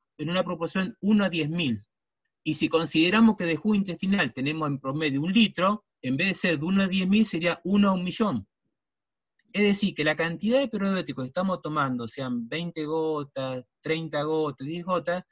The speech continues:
en cuanto a número, no hay gran diferencia, pero lo que pasa es que actúa catalíticamente el probiótico. Pero, es decir, actúa exponencialmente los efectos que produce. Pero se puede consumir desde el momento mismo del nacimiento.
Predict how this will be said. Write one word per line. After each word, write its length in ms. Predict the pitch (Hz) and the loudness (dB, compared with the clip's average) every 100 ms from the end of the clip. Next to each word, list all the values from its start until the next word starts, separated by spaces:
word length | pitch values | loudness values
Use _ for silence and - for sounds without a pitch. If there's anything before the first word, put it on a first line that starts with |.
| _ _ | _ _
en 200 | - 151 | -6 -6
cuanto 320 | 156 170 170 185 | 0 -2 0 4
a 60 | |
número, 640 | 220 254 226 226 240 226 - | 6 8 8 8 4 0 -6
no 140 | 190 | 0
hay 100 | 233 | 2
gran 200 | 208 180 | 4 2
diferencia, 640 | 156 147 139 117 101 110 101 | 0 -4 -2 -2 -2 -6 -8
pero 140 | 139 156 | -2 -2
lo 60 | |
que 100 | 160 | -2
pasa 260 | 170 220 226 | -2 -2 0
es 60 | |
que 100 | - | -2
actúa 400 | 165 - 202 202 | -4 -4 0 0
catalíticamente 920 | 196 143 139 147 175 - 139 139 123 | 2 -2 -2 -4 -6 -6 -4 -2 -4
el 60 | 113 | -6
probiótico. 560 | 104 101 98 _ _ _ _ | -8 -10 -10 _ _ _ _
Pero, 160 | - 135 | -8 -4
es 120 | 127 _ - | -4 _ -2
decir, 380 | 143 139 170 - | 0 2 0 0
actúa 340 | 131 - 180 | -6 -4 -4
exponencialmente 1000 | 175 135 127 120 113 156 143 127 113 101 | -4 -4 -2 -2 -2 -2 0 2 0 -2
los 140 | 101 104 | -6 -8
efectos 320 | 110 104 104 | -8 -10 -10
que 40 | |
produce. 380 | 104 104 98 - _ _ _ _ _ _ | -10 -10 -10 -14 _ _ _ _ _ _
Pero 160 | - 156 | -4 -2
se 160 | - 175 | 0 -4
puede 460 | - 247 247 233 | 0 4 6 4
consumir 560 | 190 185 - 185 220 226 | 2 -2 -2 2 2 2
desde 140 | 180 | 0
el 80 | 147 | 0
momento 500 | 143 147 170 185 185 | 0 -2 -2 -4 -4
mismo 280 | 160 160 151 | -6 -4 -4
del 100 | 139 | -4
nacimiento. 600 | 120 - 110 92 80 | -4 -4 -4 -4 -10